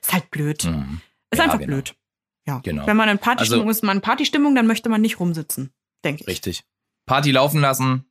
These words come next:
Speaker 2: ganz wichtig. Hört euch die letzte Folge dazu nochmal an, wenn, wenn ihr die noch nicht gehört habt und euch der Punkt interessiert.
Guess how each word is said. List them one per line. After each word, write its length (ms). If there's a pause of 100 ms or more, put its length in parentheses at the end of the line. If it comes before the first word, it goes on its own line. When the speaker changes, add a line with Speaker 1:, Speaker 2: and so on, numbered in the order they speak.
(120)
Speaker 2:
ganz 280
wichtig. 420
Hört 160
euch 100
die 60
letzte 180
Folge 240
dazu 220
nochmal 260
an, 160
wenn, 260
wenn 140
ihr 120
die 100
noch 100
nicht 140
gehört 280
habt 200
und 100
euch 140
der 80
Punkt 240
interessiert. 440